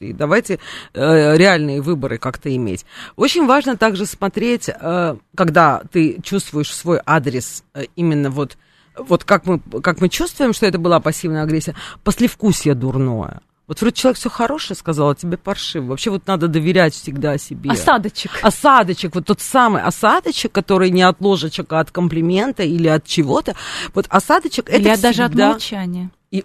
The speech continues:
Speaker 1: ой, мо-, токсичное, это самая страшная вещь. Наказание молчанием вообще отдельно можем
Speaker 2: Мы, мы про,
Speaker 1: говорить.
Speaker 2: щас
Speaker 1: Это
Speaker 2: про него, да,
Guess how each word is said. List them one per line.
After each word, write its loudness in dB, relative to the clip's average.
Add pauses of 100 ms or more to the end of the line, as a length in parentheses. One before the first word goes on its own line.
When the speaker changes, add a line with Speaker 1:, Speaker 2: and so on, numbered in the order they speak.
Speaker 1:
ой, 0
мо-, -6
токсичное, -6
это -4
самая 2
страшная -4
вещь. -6
Наказание 0
молчанием 0
вообще 0
отдельно 2
можем -4
Speaker 2:
Мы, 6
мы 4
про, 0
Speaker 1:
говорить. 2
Speaker 2:
щас -2
Speaker 1:
Это 2
Speaker 2:
про 6
него, 4
да, 8